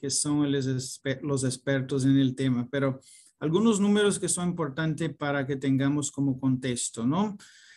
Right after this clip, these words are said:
De acuerdo con datos de la fao, la Organización de las Naciones Unidas para la Alimentación y la Agricultura,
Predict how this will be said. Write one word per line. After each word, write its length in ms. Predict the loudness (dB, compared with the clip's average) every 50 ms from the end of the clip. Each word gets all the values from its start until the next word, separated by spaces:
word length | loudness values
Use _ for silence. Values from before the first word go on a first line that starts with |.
| _ _
De 120 | _ -2 -2
acuerdo 480 | 0 2 2 2 4 4 4 2 2
con 480 | 0 -4 -2 -2 -2 -2 -2 -4 -6 -12 _ _ _
datos 580 | -6 -2 0 0 0 0 -2 -2 -4 -4 -2 -2
de 140 | -2 -2 -2
la 140 | -2 -4
fao, 500 | -4 -4 -4 -2 0 0 2 2 2 2
la 100 | 0 0
Organización 640 | -2 -2 -2 -2 -2 -2 -4 -4 -6 -4 -4 -4 -2 -2
de 80 | -2
las 160 | -2 -2 -2
Naciones 440 | -2 -2 -4 -4 -4 -4 -4 -2 -2
Unidas 500 | -2 0 2 2 2 0 -2 -4 -6 -8
para 260 | -8 _ -6 -4 -4
la 120 | -2 -2 -2
Alimentación 640 | 0 0 0 0 0 -2 -4 -8 -8 -4 -2 -2 0
y 20 |
la 140 | 0 -2 -2
Agricultura, 840 | -4 -6 -8 -8 -8 -10 -6 -4 -4 -2 0 0 -2 -2 -4 -10